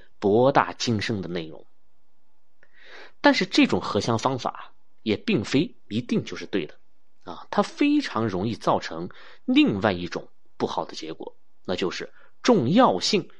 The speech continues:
而轻香气。大家一定还记得啊，我之前曾经反复的说过，虽然我们东方呢是药香同源的，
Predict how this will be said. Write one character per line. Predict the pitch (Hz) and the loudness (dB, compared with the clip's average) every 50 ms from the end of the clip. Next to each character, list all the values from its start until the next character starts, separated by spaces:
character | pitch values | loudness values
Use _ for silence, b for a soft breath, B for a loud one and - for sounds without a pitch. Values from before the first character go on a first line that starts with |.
| - - | -12 -4
而 | - 87 87 85 82 - - - - - - - | -2 0 2 2 2 0 -4 -10 -16 -16 -10 -4
轻 | - - - 143 131 127 123 | -2 0 0 2 2 2 0
香 | - - 120 110 95 92 | 2 2 2 2 2 0
气。 | - - - - - - - - - - - - - - - - - - - - - - - - - - - - - - | -2 -4 -4 -6 -10 -14 -14 -14 -14 -14 -14 -14 -14 -14 -14 -14 -14 -14 -14 -14 -14 -14 -14 -14 -14 -14 -14 -14 -6 2
大 | - 131 | 2 6
家 | 120 135 139 143 143 143 | 8 8 10 10 10 8
一 | 131 127 | 6 4
定 | 127 143 135 110 | 2 2 4 4
还 | 143 143 | 4 4
记 | - - 117 | 4 2 2
得 | - 87 | 2 2
啊， | - 101 98 95 | 2 0 0 0
我 | 95 95 | 0 0
之 | - - 113 | 0 -2 -2
前 | 107 - 104 101 107 | 0 0 0 0 0
曾 | 104 - 98 95 | -2 -4 -4 -4
经 | - 110 101 | -2 -4 -2
反 | - 85 85 82 | -2 -2 -2 0
复 | - 110 | 0 -2
的 | 92 90 | 0 0
说 | - - 110 104 | 2 4 4 4
过， | - - - - - - - | 2 0 -4 -6 -10 -14 -12
虽 | - - - 247 269 | -6 0 2 4 6
然 | 254 202 160 | 6 6 6
我 | 123 92 | 4 2
们 | 90 90 90 | 0 -2 0
东 | - 135 151 156 | 0 0 2 4
方 | 151 - 143 147 135 | 4 4 2 2 0
呢 | 101 87 - | -4 -6 -6
是 | - - - 90 | -6 -4 -2 0
药 | 85 117 147 127 92 80 80 | 4 6 6 6 6 4 0
香 | - - 110 110 110 | 0 0 0 0 0
同 | - - 92 95 | -2 -4 -2 0
源 | 92 87 76 73 80 | 0 0 -2 -2 -4
的， | 82 85 | -4 -4